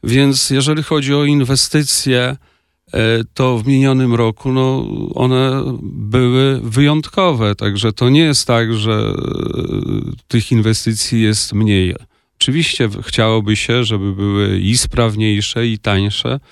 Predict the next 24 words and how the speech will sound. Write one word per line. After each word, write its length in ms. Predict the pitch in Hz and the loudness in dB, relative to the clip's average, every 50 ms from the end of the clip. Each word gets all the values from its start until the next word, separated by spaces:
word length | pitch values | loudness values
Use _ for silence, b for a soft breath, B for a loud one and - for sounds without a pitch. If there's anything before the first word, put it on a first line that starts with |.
| B B B B B B B - | B B B B B B B -2
no 180 | 117 131 135 | 0 2 2
ale 440 | 139 139 135 139 139 135 139 135 - 95 101 107 117 - | 2 0 0 0 -2 -2 -2 -4 -4 -4 -4 -4 -4 -2
takie 260 | - 127 - - 127 | -4 -4 -4 -2 0
jest 180 | 127 123 107 110 | 0 2 2 0
życie, 580 | 101 95 107 101 92 - - 107 104 110 113 - B B B B B B B B B - | 0 0 0 0 0 0 -2 0 0 0 -2 -6 B B B B B B B B B -2
że 200 | 98 101 120 113 | 0 0 0 0
przed 280 | - - - 120 110 107 | 0 0 -2 -2 -2 0
nami, 500 | 107 107 104 104 104 107 110 117 120 113 98 98 87 B B | 0 0 0 0 0 0 0 0 0 -2 -4 -8 -12 B B
e, 500 | - - 107 107 - - - - - 98 | -8 -6 -4 -4 -2 -2 -2 -4 -4 -6
trudny 400 | - - 113 113 113 113 113 110 | -4 -2 -2 0 2 2 2 2
okres, 800 | 101 95 - - 107 107 110 120 135 - - - - - - - - | 0 -2 -4 -4 -2 -2 -2 -2 -2 -4 -4 -6 -6 -8 -10 -10 -8
e, 200 | - - 73 95 | -6 -4 -4 -4
bo 320 | 95 101 104 101 101 101 95 - | -2 0 0 0 0 -2 -4 -4
ceny 360 | - - 120 110 110 104 101 | -4 -2 0 0 0 0 -2
tak 280 | - - 110 104 - | -2 -4 -4 -4 -6
poszybowały, 880 | _ - 107 - - 110 101 107 107 107 104 110 98 92 95 110 127 147 | _ -6 -6 -4 -4 -4 -2 0 0 0 0 0 0 0 0 -2 -2 -4
że 200 | 135 123 113 104 | -2 -2 -4 -4
pewne 540 | - - 113 104 95 107 104 110 107 107 113 B B B B B B B B B B B B B - 151 | -2 0 0 0 0 0 0 0 0 0 -2 B B B B B B B B B B B B B -16 -12
przetargi 540 | - - 113 101 - 107 98 98 92 104 104 | -6 -4 -4 -2 0 0 -2 -2 -2 0 0
mo-, 260 | 98 98 92 92 98 | 0 2 0 0 0
mogą 360 | 98 98 113 107 98 104 101 92 | 0 0 0 2 2 2 0 0
się 180 | - - 107 | 0 0 0
nie 120 | 98 95 92 | 0 0 0
bilansować. 880 | 90 95 87 92 92 92 90 - 151 147 139 135 123 - - - | 0 -2 -2 0 0 0 0 -2 -2 -2 -2 -2 -4 -4 -8 -10